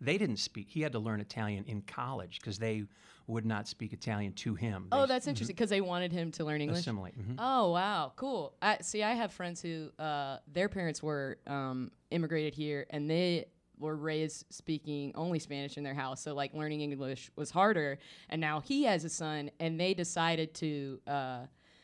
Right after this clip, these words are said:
Speaker 2: speak Spanish at home a-, and let their kid learn English at school so that he can, like, kinda get both. And then, uh, but they, like, force him to learn both. And I was like, "Man, that's,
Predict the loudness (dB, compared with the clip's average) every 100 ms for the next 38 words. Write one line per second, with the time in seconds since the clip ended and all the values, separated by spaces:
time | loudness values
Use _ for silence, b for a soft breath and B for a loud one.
0 | b -8 -8 -2 -2 -2 -6 -20 -18 -4
1 | -2 0 0 -2 -2 -2 0 -2 -4 -2
2 | -4 -8 -14 _ -6 -6 -6 -6 -4 -2
3 | 0 0 0 -6 -4 -2 -2 -4 -4 -4
4 | -4 -4 -6 -8 -6 -2 0 0 -2 B
5 | B 0 2 2 0 0 -2 -2 -2 -4
6 | -4 -2 -2 -2 -2 -2 -2 -2 0 -4
7 | -10 -4 -2 -2 -2 -4 -8 -8 -6 -2
8 | 0 0 0 -2 -4 -4 -2 -2 -4 -8
9 | -6 -6 -6 -4 -2 -2 -4 -6 -6 -6
10 | -4 -4 -6 -10